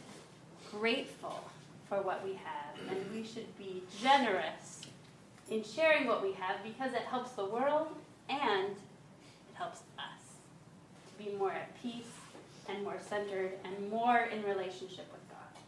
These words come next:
So that's why we're here,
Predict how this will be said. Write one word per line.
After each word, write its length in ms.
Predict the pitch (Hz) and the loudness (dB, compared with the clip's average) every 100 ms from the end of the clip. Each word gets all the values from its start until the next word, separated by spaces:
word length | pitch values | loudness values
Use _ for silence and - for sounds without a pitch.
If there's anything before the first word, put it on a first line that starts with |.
| - - - - - - - - - - - - - | -18 -20 -18 -18 -18 -20 -20 -18 -18 -18 -18 -20 -8
So 80 | 277 | 6
that's 220 | 339 349 | 6 6
why 120 | 247 202 | 2 2
we're 120 | 185 | 0
here, 340 | 359 302 262 | -4 -8 -10